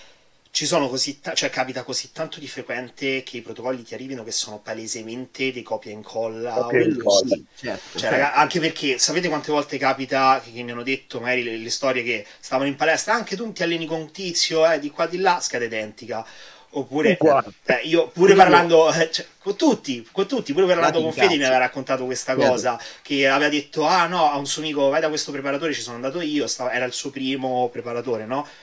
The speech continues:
Speaker 1: Persona molto, cioè, relativamente famosa su, su internet, eccetera. Dice, "Vai da lui, io mi trovo bene, tutto là", questo qua va da lui, <laughs> esattamente le ste-, sia alimentazione che allenamento, identici, proprio, e tipo, "Stai là", eh, vabbè.
Speaker 3: Lì,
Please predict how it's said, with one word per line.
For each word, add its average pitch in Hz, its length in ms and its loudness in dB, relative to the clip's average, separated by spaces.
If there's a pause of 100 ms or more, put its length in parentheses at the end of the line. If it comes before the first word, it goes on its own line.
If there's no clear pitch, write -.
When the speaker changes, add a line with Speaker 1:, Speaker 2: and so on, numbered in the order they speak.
(100)
Speaker 1:
Persona 127 400 -2
molto, 123 460 -4
cioè, - 140 -16 (120)
relativamente 120 560 -8
famosa 120 480 -8
su, 113 540 -10
su 113 320 -18
internet, 113 440 -14
eccetera. 135 340 -2 (500)
Dice, 143 420 2
"Vai 190 120 6
da 202 80 6
lui, 190 240 4
io 151 80 -2
mi 156 80 -6
trovo 143 240 2
bene, 139 360 2
tutto 143 260 -6
là", 165 300 4
questo 170 240 -4
qua - 100 0
va 285 120 0
da 151 80 -6
lui, 185 120 2
<laughs> - 280 -6
esattamente - 760 -6
le 135 80 -6
ste-, - 200 -6
sia - 480 4
alimentazione 185 540 6
che 175 60 4
allenamento, 175 360 6
identici, 147 800 2
proprio, 175 320 4 (260)
e - 100 -10
tipo, 190 200 4
"Stai 180 160 0
là", 156 240 4
eh, 127 520 -4
vabbè. 147 360 4 (360)
Speaker 3:
Lì, 180 300 -2